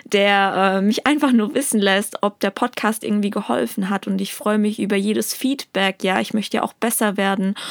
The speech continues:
und, äh, ja, ich bin generell einfach total glücklich, wie gesagt, dass es einfach schon bei dem einen oder anderen ankommt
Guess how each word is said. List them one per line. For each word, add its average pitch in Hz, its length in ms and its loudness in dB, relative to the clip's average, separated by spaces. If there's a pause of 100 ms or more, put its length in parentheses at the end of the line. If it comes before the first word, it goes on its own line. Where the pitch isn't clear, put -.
(380)
und, 190 640 0
äh, 180 400 0
ja, 190 180 -2 (200)
ich - 180 -6
bin 226 140 2
generell 202 440 2
einfach 185 600 0 (320)
total 208 560 -2
glücklich, 190 640 -4
wie 180 100 -4
gesagt, 180 500 -4 (320)
dass 185 200 -2
es 202 120 -4
einfach 180 360 -4
schon 175 340 -2 (260)
bei 190 120 -6
dem 175 160 -2
einen 175 200 0
oder 175 160 -2
anderen 175 280 -4
ankommt 202 680 -2